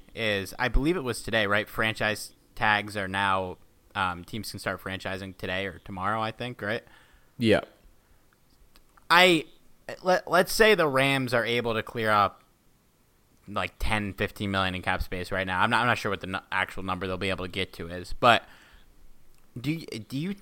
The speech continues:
Speaker 1: we haven't really done a ton of franchise tagging at, with the Rams since Les Snead's been in the building.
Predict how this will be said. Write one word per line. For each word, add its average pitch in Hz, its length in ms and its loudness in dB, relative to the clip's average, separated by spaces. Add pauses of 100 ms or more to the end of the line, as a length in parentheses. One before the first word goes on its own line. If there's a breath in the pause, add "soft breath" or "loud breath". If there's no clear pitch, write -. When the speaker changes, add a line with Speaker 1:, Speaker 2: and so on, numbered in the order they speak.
(520)
Speaker 1:
we 175 160 2
haven't 214 320 10
really 127 420 4
done 110 340 6
a 101 60 2
ton 104 180 2
of 95 100 0
franchise 95 580 -2 (240)
tagging 87 420 6 (160)
at, 101 240 0
with 104 180 -2
the 101 80 -4
Rams 92 340 0
since - 380 -4
Les 98 200 2
Snead's 95 240 -4
been 95 120 0
in 87 80 -6
the 90 60 -8
building. 90 360 -4